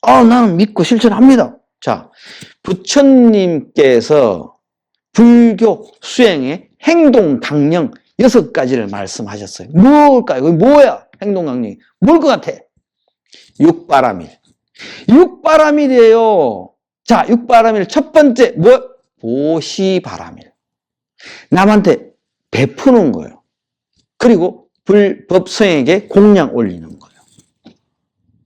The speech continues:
에이, 이거 뭐 또 돈 내라는 소리네. 돈 내라는 소리가 아니고 내 것을 들어서 나보다 못 사는 사람, 또 인류를 위해서, 또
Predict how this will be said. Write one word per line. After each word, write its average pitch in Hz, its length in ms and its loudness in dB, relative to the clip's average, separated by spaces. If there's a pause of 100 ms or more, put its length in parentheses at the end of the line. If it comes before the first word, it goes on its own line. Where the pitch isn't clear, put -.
(600)
에이, 370 540 -2
이거 392 140 -6
뭐 330 300 0
또 330 160 -2
돈 214 240 2
내라는 277 300 4
소리네. 190 480 -2 (760)
돈 120 280 0
내라는 151 420 0
소리가 113 720 -4
아니고 101 420 -6 (480)
내 185 560 4
것을 233 500 0
들어서 233 540 -2 (1000)
나보다 170 380 2
못 147 160 4
사는 254 380 0
사람, 202 360 -2 (340)
또 - 420 2 (360)
인류를 277 580 2
위해서, 127 440 -6 (500)
또 - 440 0